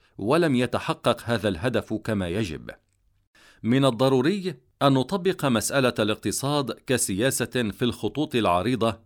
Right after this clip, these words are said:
لخططنا على شتى المستويات، ليتنبه شعبنا العزيز إلى أن الاقتصاد لا يعني عدم الاستهلاك، بل يعني الاستهلاك بنحو صحيح ومناسب،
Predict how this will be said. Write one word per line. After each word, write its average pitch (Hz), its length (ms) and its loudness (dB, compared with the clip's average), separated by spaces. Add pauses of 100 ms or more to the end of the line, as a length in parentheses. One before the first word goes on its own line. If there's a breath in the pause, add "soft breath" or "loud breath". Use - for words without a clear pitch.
لخططنا 117 800 -2
على 98 280 0
شتى 143 380 -6
المستويات، 90 800 -6 (600 soft breath)
ليتنبه 123 680 0
شعبنا 123 460 0
العزيز 92 580 -6 (580 soft breath)
إلى 117 140 4
أن 127 240 2
الاقتصاد 110 720 -2 (540)
لا 113 180 2
يعني 160 480 2
عدم 117 380 0
الاستهلاك، 104 680 -4 (440)
بل 110 260 0
يعني 117 260 2
الاستهلاك 107 640 -4
بنحو 107 640 -2
صحيح 135 520 -6
ومناسب، 104 880 -2